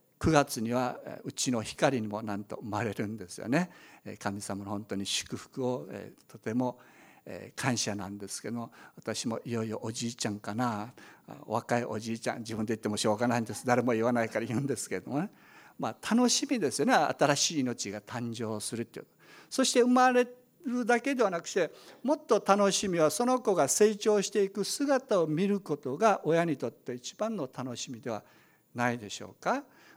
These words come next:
すくすくと成長していくことを親なら誰しも願うことであり、神もあなたが私が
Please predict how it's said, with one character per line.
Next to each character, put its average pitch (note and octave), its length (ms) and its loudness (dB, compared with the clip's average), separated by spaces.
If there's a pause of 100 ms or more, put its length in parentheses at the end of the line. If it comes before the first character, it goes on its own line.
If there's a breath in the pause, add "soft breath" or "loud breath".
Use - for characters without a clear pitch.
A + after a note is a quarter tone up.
す - 200 -6
く D#3 100 -2
す - 160 -12
く - 80 -20
と F3 320 4 (200 loud breath)
成 C#3 260 4
長 B2+ 320 4
し - 160 -6
て G3+ 260 6
い D#3+ 80 -6
く - 120 -20
こ D#3 100 0
と - 160 0
を A3+ 320 8 (260 loud breath)
親 C#3 300 4
な A#2 140 4
ら G#2 100 -2
誰 C3 240 6
し - 160 0
も F3+ 140 6
願 B2+ 340 4
う A#2 60 -4
こ A2 140 -6
と A2 140 -2
で A#2+ 120 -2
あ A#2 80 2
り、 F3+ 280 -2
神 C#4 360 4
も G#3 440 6 (580 soft breath)
あ E3+ 140 6
な A3+ 180 8
た F#3 180 6
が C#3+ 140 6
私 D3+ 480 2
が G3+ 260 6